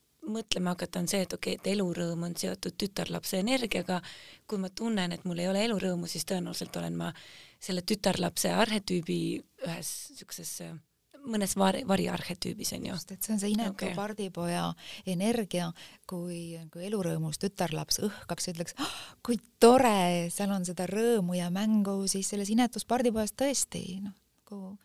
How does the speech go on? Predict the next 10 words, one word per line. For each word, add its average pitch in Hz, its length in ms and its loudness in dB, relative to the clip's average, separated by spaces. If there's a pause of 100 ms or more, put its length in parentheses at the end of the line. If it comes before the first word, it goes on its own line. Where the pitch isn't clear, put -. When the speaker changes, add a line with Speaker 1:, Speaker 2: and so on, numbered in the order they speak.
(140)
Speaker 1:
Mhm. 190 100 -8
Speaker 2:
seal 226 160 -4
on 220 60 -4
ainult 233 300 0
ohked, 180 460 4
et - 200 -10
elu 262 240 0
on 190 400 -2
nii 262 200 0
raske. 220 420 -6